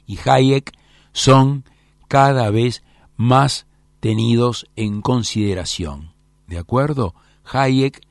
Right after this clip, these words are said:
discípulo de Mises. Y luego podríamos hablar de los anarcolibertarios capitalistas, ¿sí? Como Murray Rothbard.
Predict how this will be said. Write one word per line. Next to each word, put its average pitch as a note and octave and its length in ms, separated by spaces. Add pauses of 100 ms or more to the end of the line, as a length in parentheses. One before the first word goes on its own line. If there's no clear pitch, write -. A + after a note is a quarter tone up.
(160)
discípulo G#2+ 600
de G2 100
Mises. F2 560 (360)
Y D#3 300 (380)
luego D3 640
podríamos A2 640
hablar E3 440 (380)
de G#2 120
los G2+ 340
anarcolibertarios A#2+ 1200
capitalistas, C#3+ 920 (500)
¿sí? D#3 340 (400)
Como B2 340
Murray A#2+ 680 (160)
Rothbard. F2 560